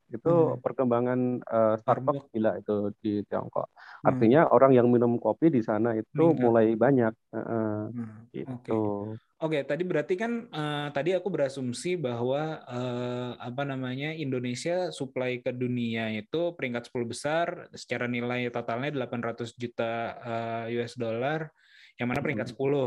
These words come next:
Speaker 2: kayak gitu ya.
Speaker 1: Iya,
Speaker 2: Eh, tadinya
Speaker 1: heeh.
Speaker 2: asumsinya kenapa kalah? Karena produksi kita banyak dinikmati dalam negeri, tapi secara skala dunia pun produksi kita nggak gede-gede banget juga gitu. Artinya
Speaker 1: Belum,
Speaker 2: mungkin,
Speaker 1: belum.
Speaker 2: eh, kalau bisa kita bikin compare,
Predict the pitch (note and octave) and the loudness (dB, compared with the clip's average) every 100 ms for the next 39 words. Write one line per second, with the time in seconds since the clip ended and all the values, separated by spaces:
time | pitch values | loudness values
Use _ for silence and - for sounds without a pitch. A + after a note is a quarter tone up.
0 | A2+ A#2 A2 G#2+ A2 G#2 - - G#2 - | -2 -4 -4 -2 -2 -4 -8 -8 -8 -8
1 | - A#2 A#2 A#2 A#2+ D3 D3 C3+ B2 B2 | -4 -2 -2 -2 -4 -2 -2 -2 -4 -6
2 | D3+ C3 B2 B2+ A#2+ A#2+ B2 E3 F3 - | -6 -6 -4 -4 -2 -2 0 -2 -4 -4
3 | B2 B2 C#3+ E3 F3 - _ - C3 B2+ | -2 -2 -2 -2 -4 -12 _ -4 -2 -2
4 | - B2 B2+ B2 D#3+ D3+ B2 C#3 C3+ B2 | -4 -6 -4 -4 -2 -2 -4 -4 -2 -2
5 | B2 B2 A#2 D3 C#3 A#2+ A#2+ A2+ A#2+ A#2 | -2 -4 -4 -2 -2 -2 -4 -2 -4 -4
6 | - D#3+ - A#2+ A#2+ - A#2+ A2 A#2+ D3+ | -6 -6 -4 -4 -4 -4 -4 0 0 0
7 | E3+ C3 B2 A#2 A2 - F3+ G#3 - _ | 0 -2 0 -2 -4 -4 -4 -4 -8 _
8 | - _ B2+ B2 A#2+ - A#2+ B2 A#2+ B2 | -20 _ -4 -2 -4 -2 0 0 0 0
9 | A#2+ A#2+ A#2 E3 F#3 B2 C3+ B2+ B2+ C3 | -2 -6 -4 -2 0 -2 -2 -2 -2 -2
10 | C3 B2+ C#3 E3 D#3+ C#3 A#2+ A#2+ A2+ G#2+ | 0 -2 -2 0 2 2 0 -6 -6 -4
11 | C3 - B2+ E3+ D3+ G#2 F#2+ G2 G2+ F#2 | -4 -4 -4 0 6 6 6 2 -2 -2
12 | F#2 B2+ C3 C3 B2+ C3 C3+ C3 B2+ - | -6 -6 -4 -2 -2 -2 -2 -4 -6 -8
13 | B2 B2+ A#2 A#2+ E3 | -10 -8 -6 -2 -2